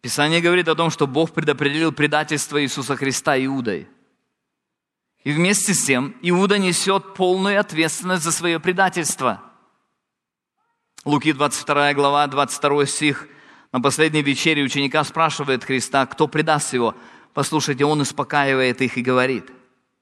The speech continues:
«Впрочем, Сын Человеческий идёт по предназначению, но горе тому человеку, которым он предаётся». Иуда наследует погибель. Он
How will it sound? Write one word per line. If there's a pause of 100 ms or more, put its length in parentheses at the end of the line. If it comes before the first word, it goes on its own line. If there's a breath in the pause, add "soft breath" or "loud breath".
(460)
«Впрочем,
Сын
Человеческий
идёт
по
предназначению, (920)
но
горе
тому
человеку,
которым
он
предаётся». (1120)
Иуда (140)
наследует
погибель. (1200)
Он